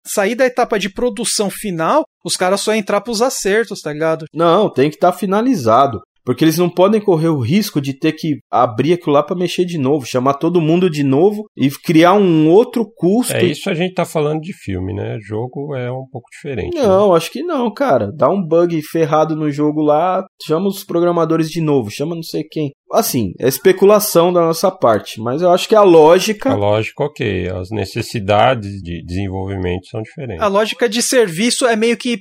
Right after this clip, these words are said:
Speaker 1: padrão.
Speaker 2: E outra, cara, é assim, pra mim tá claro que a Square quer arrecadar mais grana no jogo, é isso.
Speaker 3: Isso é óbvio. Mas por quê? Custa
Speaker 1: Custa
Speaker 3: mais.
Speaker 1: pra ca-
Speaker 2: Então, mas, cara, ninguém tá falando que custa menos ou que custa mais. Os caras querem arrecadar mais grana.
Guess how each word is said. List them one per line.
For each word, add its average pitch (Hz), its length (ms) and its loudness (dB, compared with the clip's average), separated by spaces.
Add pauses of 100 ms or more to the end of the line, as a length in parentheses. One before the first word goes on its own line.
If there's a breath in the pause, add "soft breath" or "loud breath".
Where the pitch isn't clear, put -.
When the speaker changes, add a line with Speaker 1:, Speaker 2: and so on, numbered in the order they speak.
Speaker 1:
padrão. 165 460 0
Speaker 2:
E 359 140 4
outra, 240 260 4
cara, 147 420 4
é - 20 0
assim, 156 420 -4
pra 202 180 -2
mim 202 200 -4
tá 311 160 -6
claro 151 720 0
que - 80 -8
a 147 80 -2
Square 139 560 0 (220)
quer 156 420 0 (280)
arrecadar 208 540 -2
mais 269 240 -8
grana 214 420 -2
no 381 140 -6
jogo, 170 420 0
é 269 140 -2
isso. 190 200 0
Speaker 3:
Isso - 100 -4
é 139 80 -4
óbvio. 101 680 -2
Mas 117 240 0
por 165 320 0
quê? 123 380 0
Custa - 380 -2
Speaker 1:
Custa 226 180 2
Speaker 3:
mais. 254 280 2
Speaker 1:
pra 226 180 0
ca- 370 180 -2 (300)
Speaker 2:
Então, 427 240 4
mas, 381 160 2
cara, 359 260 2
ninguém 262 220 2
tá 320 100 2
falando 262 220 2
que 254 120 2
custa 214 380 0
menos 208 300 0
ou 208 100 2
que 196 140 -8
custa 170 340 -4
mais. 101 360 -6 (220)
Os 240 140 -4
caras 254 340 4
querem 226 420 2
arrecadar 214 520 2
mais 208 260 0
grana. 123 380 0